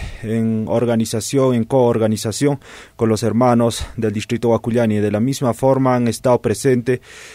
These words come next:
eh, las autoridades distritales, eh, han estado presentes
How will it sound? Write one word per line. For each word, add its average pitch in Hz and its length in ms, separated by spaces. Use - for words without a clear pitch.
eh, 113 260
las 113 160
autoridades 113 580
distritales, 143 920
eh, 113 360
han 113 200
estado 113 320
presentes 113 760